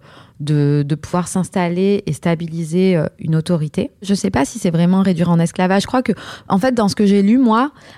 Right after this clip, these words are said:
apparemment, euh, il y a eu à la fois, euh, au début, euh, des,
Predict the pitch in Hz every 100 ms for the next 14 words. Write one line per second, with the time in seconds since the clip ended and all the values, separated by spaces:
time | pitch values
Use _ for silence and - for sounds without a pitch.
0 | - 185 214 208 196 202 240 - - 180
1 | 175 175 208 214 208 208 - 226 220 170
2 | 151 - - _ - 208 214 196 214 226
3 | 180 160 147 170 160 160